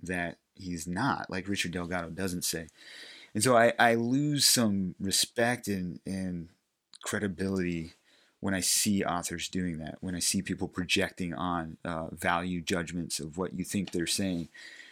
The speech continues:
Um, this, this, it's definitely not very thorough analysis, kinda sloppy, but it's even unethical, in my opinion. I think it is. Like, we,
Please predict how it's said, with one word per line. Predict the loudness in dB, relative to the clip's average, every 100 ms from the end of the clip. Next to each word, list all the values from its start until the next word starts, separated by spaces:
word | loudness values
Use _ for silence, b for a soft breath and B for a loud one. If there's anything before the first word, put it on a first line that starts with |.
| B B -6
Um, | -2
this, | 0 2
this, | 2 2 0 -4 -2
it's | 2
definitely | 6 6 4 0 -2 -2
not | 0 2 0 -2 -14 -16 _ _ _
very | 0 0
thorough | 0 -4 0 4 4 4 0 -4 _ _ -2
analysis, | 2 2 4 2 4 4 4 0
kinda | -2 -4
sloppy, | -2 0 0 2 0 -2 _ B B B B B
but | 0 2
it's | 0 0
even | 0 0 0 -4 _ _ _ _ _ _ _
unethical, | -4 0 0 0 -2 -2 -4 -6 _ _ -6
in | -2
my | 0 0
opinion. | -2 -8 -8
I | -8
think | -6 -4
it | 0
is. | 0 0
Like, | -2 0
we, | 0 0